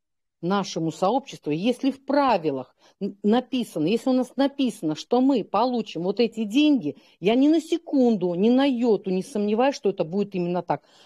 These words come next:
Разве у вас есть хоть одна причина не верить? Вас где-то в чём-то обманули? Вы в быстрых потоках получаете ту сумму, которую вам обещали, поделили на тридцать частей, либо на пятнадцать, вы их получаете?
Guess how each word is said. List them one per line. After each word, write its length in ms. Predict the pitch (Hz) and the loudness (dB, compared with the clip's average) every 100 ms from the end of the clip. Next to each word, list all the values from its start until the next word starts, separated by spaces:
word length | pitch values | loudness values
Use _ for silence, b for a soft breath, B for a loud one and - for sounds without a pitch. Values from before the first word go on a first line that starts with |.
| b | b
Разве 360 | 214 285 262 | 2 2 4
у 80 | 302 | 2
вас 240 | 285 285 285 | 2 -2 0
есть 280 | 302 403 - | 0 0 0
хоть 300 | 294 294 427 - | -2 -2 -6 -4
одна 480 | 247 254 247 254 196 | -2 0 0 0 -2
причина 500 | - 202 - 392 349 | -6 -8 -2 2 6
не 220 | 294 320 | 6 6
верить? 420 | 277 190 147 - _ _ _ b | 4 2 0 -10 _ _ _ b
Вас 240 | - 277 269 | 2 2 4
где-то 440 | 254 254 320 311 | 0 2 2 2
в 100 | - | -6
чём-то 400 | - 302 294 294 | 0 2 4 2
обманули? 600 | 247 262 294 370 320 - _ b b | 2 2 2 2 0 -4 _ b b
Вы 200 | 175 247 | 0 2
в 80 | 277 | 4
быстрых 400 | 254 247 - 269 - | 4 2 2 -6 -2
потоках 460 | 262 294 269 233 | 0 0 -2 -4
получаете 640 | - 240 233 - 285 285 262 | -2 -2 0 2 2 2 -6
ту 180 | - | -4
сумму, 360 | 269 - 277 269 | -6 0 2 2
которую 540 | 254 240 262 269 262 | 0 0 2 2 0
вам 280 | 190 240 247 220 | 0 0 0 -4
обещали, 680 | 196 214 - - 247 277 233 | -6 -6 -4 0 2 2 -2
поделили 520 | 196 180 214 247 226 | -4 -4 -2 0 2
на 160 | 208 196 | 0 0
тридцать 380 | 240 233 196 | -2 -4 -8
частей, 360 | - 208 - 220 | -8 -8 -2 0
либо 220 | 208 185 | 0 2
на 100 | 202 | 0
пятнадцать, 460 | 202 - 208 220 - | -2 -4 -4 -4 -4
вы 80 | 220 | -6
их 80 | - | 0
получаете? 720 | 247 254 - 320 294 - | -2 0 0 2 0 -6